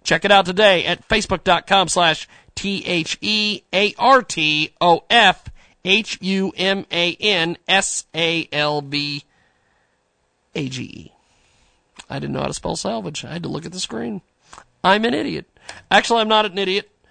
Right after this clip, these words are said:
I'm half Jamaican and half idiot. Not actually Jamaican, just full idiot. We've got <laughs> a, uh, great guest coming up here in a few moments. A great correspondent coming up here on our big broadcast. So let's go to that right now here on our world famous Jiggy Jaguar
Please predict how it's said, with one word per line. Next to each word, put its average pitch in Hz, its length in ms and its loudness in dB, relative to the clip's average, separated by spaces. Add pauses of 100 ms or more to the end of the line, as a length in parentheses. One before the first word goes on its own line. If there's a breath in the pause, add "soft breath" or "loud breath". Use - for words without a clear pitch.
(420 soft breath)
I'm 165 160 0
half 208 220 4
Jamaican 185 560 0
and 160 100 -2
half 175 240 4
idiot. 147 320 -8 (300)
Not 190 120 -2
actually 196 340 -2
Jamaican, 165 580 -4
just - 260 -4
full 147 280 -2
idiot. 139 280 -6 (600 loud breath)
We've 220 240 2
got 214 320 6 (160)
<laughs> - 180 -10
a, 240 300 6
uh, 214 160 8 (120)
great 226 360 -2
guest 185 400 -2
coming 180 260 -2
up 160 120 -4
here 175 100 -4
in 160 60 -4
a - 20 -8
few 160 120 -4
moments. 170 300 -4 (240 loud breath)
A 202 120 4
great 226 360 4
correspondent 247 960 4
coming 160 320 -2
up 147 160 0
here 170 200 0
on 147 120 0
our 143 80 -2
big 143 160 -4
broadcast. 143 720 0 (300 loud breath)
So - 100 -6
let's 160 180 0
go 202 120 4
to 185 80 2
that 190 180 4
right 185 200 2
now 185 320 4
here 214 340 2 (240 soft breath)
on 220 220 4
our 233 340 8
world 240 120 6
famous - 520 -4
Jiggy 127 240 -12
Jaguar 127 320 -6